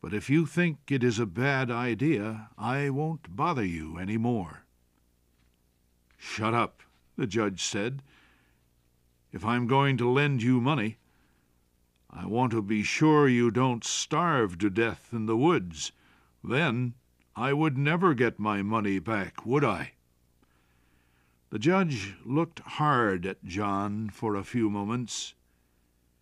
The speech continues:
"What about this Seth?" he asked.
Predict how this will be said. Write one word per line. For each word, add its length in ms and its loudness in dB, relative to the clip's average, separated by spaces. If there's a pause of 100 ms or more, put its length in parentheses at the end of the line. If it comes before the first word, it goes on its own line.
(580)
"What 160 -2
about 380 2
this 240 4
Seth?" 640 -4
he 180 -2
asked. 520 -10